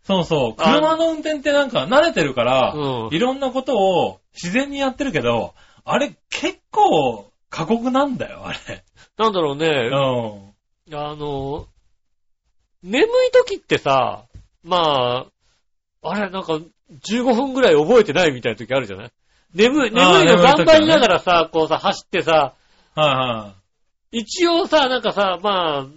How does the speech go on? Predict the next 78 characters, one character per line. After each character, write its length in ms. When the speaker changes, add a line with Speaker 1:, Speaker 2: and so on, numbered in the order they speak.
Speaker 2:
こ 140
こ 120
の 200
サ 160
ー 40
ビ 80
ス 100
エ 60
リ 60
ア 60
か 80
ら 60
次 140
の 80
サ 120
ー 40
ビ 100
ス 120
エ 20
リ 60
ア 60
ま 140
で 360
着 220
い 40
た 120
け 100
ど、 340
Speaker 1:
う 20
ん。 240
Speaker 2:
正 180
直 420
こ 160
の 160
間、 320
ま 140
あ、 80
頑 220
張 120
っ 80
て 100
起 300
き 20
て 160
走 340
っ 40
た 100
け 80
ど、 220
あ 140
ん 60
ま 80
り 80
覚 260
え 40
て 80
な 120
い 60
っ 60
て 120
あ 60
る 80
じ 60
ゃ 40
な 80
い 40
で 40
す 80
か。 160
Speaker 1:
あ、 160
ま 160
あ 40
確 180
か 160
に 60
ね。 180
Speaker 2:
う 20
ん。 20